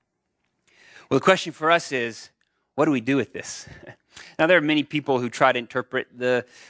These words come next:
you know, the kingdoms and trying to understand when Christ will come again. Well, uh, maybe, maybe if that was the intent of, uh, to know exactly when Christ is coming again, maybe there'd be more information.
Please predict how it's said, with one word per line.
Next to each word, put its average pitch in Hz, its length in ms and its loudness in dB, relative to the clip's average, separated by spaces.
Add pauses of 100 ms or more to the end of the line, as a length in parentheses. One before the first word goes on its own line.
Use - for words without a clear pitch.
(140)
you - 300 -6
know, 113 180 -2
the 127 160 -4
kingdoms 127 800 -2
and 127 100 -6
trying 123 340 0
to 120 60 -2
understand 123 720 0
when 123 160 -4
Christ 127 340 0
will 131 60 -12
come 127 200 -2
again. 123 280 0
Well, 190 160 4
uh, 190 200 4
maybe, 233 380 -2 (280)
maybe 240 280 2
if 190 120 0
that 196 160 6
was 190 160 -2
the 175 140 -2
intent 180 340 0
of, 143 180 2 (140)
uh, 139 160 4
to 156 140 -4
know 151 180 4
exactly 151 480 2
when 170 380 2
Christ 147 260 2
is 139 100 -16
coming 143 280 -2
again, 127 280 -4
maybe 127 360 -2 (220)
there'd 127 120 -4
be 131 80 -2
more 127 160 0
information. 120 580 -4